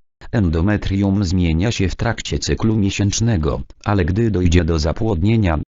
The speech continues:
błona ta odżywia zarodek jeszcze przed jego implantacją, będąc pierwszym organem, który dostarcza pokarm nowo powstałemu organizmowi.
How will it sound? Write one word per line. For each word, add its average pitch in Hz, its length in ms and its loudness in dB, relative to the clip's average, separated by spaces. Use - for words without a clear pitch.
błona 82 400 0
ta 80 180 0
odżywia 78 640 0
zarodek 95 520 0
jeszcze 110 380 -2
przed 90 240 0
jego 78 320 2
implantacją, 101 960 0
będąc 135 560 0
pierwszym 90 500 0
organem, 82 640 -2
który 101 320 0
dostarcza 80 600 -2
pokarm 80 400 -2
nowo 85 280 0
powstałemu 87 760 0
organizmowi. 95 840 -2